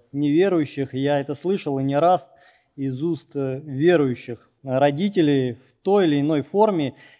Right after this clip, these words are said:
Я сам давал, э, такие советы своим детям. "Папа,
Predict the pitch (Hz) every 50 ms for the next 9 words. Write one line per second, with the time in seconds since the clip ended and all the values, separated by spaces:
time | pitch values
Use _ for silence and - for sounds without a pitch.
0 | _ _ 131 123 143 170 175 170 160 147 135 - - - - 196 190 170 147 131
1 | 131 135 143 147 147 143 135 - - - _ _ _ _ _ _ _ _ _ _
2 | _ _ _ _ 143 131 131 127 - 143 131 - 147 135 - 147 147 156 147 139
3 | - - 143 143 143 143 139 131 170 180 170 165 135 120 117 - _ _ _ _
4 | _ _ _ _ _ _ _ - 165 165 - 139 117 - - _